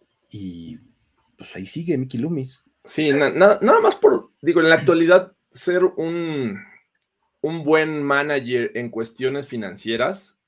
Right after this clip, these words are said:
Speaker 2: la verdad es que te hace, eh, tener <laughs> siempre un lugar ahí. Entonces, los Saints, como bien mencionas, han tenido esta situación de estar constantemente en problemas de salary cap y siempre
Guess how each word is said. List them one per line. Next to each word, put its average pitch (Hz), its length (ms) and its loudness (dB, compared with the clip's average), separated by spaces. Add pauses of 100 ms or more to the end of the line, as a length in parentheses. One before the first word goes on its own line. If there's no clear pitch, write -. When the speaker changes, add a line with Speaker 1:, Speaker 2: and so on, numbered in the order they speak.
(220)
Speaker 2:
la 127 160 -2
verdad 127 160 -2
es 139 80 -12
que 147 80 -8
te 123 120 -4
hace, 120 760 -4
eh, 98 60 -12
tener 110 360 -10
<laughs> 131 80 -16
siempre 127 420 -6
un 127 140 -4
lugar 107 240 -6
ahí. 87 300 -10 (160)
Entonces, 110 680 -12 (220)
los 110 200 -8
Saints, 127 200 -6
como 127 180 -6
bien 120 160 -4
mencionas, 131 420 -6
han 131 120 -6
tenido 127 380 -4
esta 127 520 -2
situación 117 540 -8
de 131 60 -10
estar 123 320 -6 (560)
constantemente 143 880 -2
en 156 60 -4
problemas 139 280 0
de 143 60 -2
salary 151 280 2
cap 139 300 -2
y 131 140 -10
siempre 160 560 -2